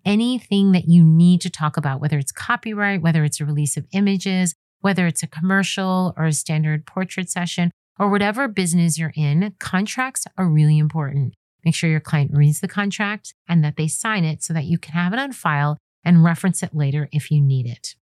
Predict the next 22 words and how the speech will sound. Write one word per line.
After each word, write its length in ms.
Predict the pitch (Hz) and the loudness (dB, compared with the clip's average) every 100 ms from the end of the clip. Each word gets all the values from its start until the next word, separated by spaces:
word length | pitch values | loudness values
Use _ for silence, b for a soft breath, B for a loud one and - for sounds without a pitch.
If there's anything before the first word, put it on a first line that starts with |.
| _ _ _ _ _ _ - | _ _ _ _ _ _ 0
If 180 | 151 170 | 2 4
you're 80 | |
gonna 240 | 160 185 214 | 4 4 2
take 300 | - 175 - 165 | 0 -4 -2 4
any 320 | 170 202 202 | 4 4 0
type 400 | - - 175 - | -4 -2 -4 -2
of 160 | 170 143 | -4 4
money 420 | 156 160 143 143 - _ _ _ | 4 6 4 2 -4 _ _ _
for 160 | - - | -12 -2
any 240 | 202 202 | 0 2
type 240 | 196 190 175 | 0 -4 -4
of 140 | 165 | -2
business 340 | 160 143 151 - | -2 0 0 0
or 80 | |
transaction, 760 | 147 - 147 135 135 - 147 143 | -6 -2 -2 0 -4 -2 -2 0
you 160 | 160 165 | 4 6
need 420 | 160 165 180 196 | 8 8 6 4
to 60 | 185 | 0
have 220 | 160 165 | -4 -6
some 520 | - - - 175 190 | -4 -4 -2 -2 -2
kind 380 | 185 - 165 156 | -4 -4 0 2
of 160 | 151 | 2